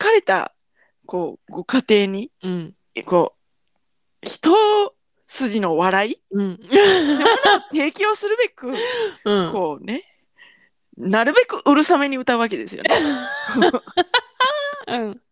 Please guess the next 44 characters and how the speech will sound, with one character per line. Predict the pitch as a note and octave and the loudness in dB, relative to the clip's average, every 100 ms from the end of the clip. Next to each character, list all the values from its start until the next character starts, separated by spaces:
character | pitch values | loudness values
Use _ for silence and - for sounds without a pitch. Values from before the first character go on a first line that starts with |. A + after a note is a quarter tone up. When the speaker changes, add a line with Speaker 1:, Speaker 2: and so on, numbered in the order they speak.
| _ _ D4+ - - C#5+ F4+ F#4+ - | _ _ -20 -14 -10 -8 -8 -10 -4
Speaker 1:
そ | E4 | 0
う | |
い | D4+ | 0
う | |
こ | D4+ D#4 | 2 0
と | D#4 A3 | 2 2
を | |
し | G3 B3 | 0 -2
な | A#3 A3+ | -2 -2
が | G3 | 0
ら | B3+ D#4 - - A3 | 0 -2 -4 -8 -6
過 | |
ご | F#3 | -4
し | E3 - | -6 -8
て | - | -10
お | |
り | - | -8
ま | - D#3+ | -8 -6
し | - - | -6 -6
て。 | - - - - | -6 -6 -10 -8
Speaker 2:
う | |
ん。 | G3+ | -2
Speaker 1:
は | F#3 | -2
い。 | E3+ | -2
Speaker 2:
は | - E3 | -8 -10
い、 | - E3+ | -12 -14
は | F#3 | -12
い、 | |
は | |
い、 | F#3+ | -12
は | E3 - - | -14 -14 -14
い。 | - _ _ _ _ _ - - - _ | -16 _ _ _ _ _ -20 -18 -20 _
Speaker 1:
と | - C#4+ | 0 2
な | G4 | 2
る | G#4+ | 2
と、 | - - F4+ | 0 0 0
も | E3+ C#3+ - _ _ _ - - - - _ | 0 -6 -10 _ _ _ -20 -20 -20 -20 _
う、 | - | -4
も | G#3 D#4+ | 0 2
う、 | |
な | D3 D#3+ | 2 0
ん | C3 | -4
か、 | - | -8
も | - G2 | -6 0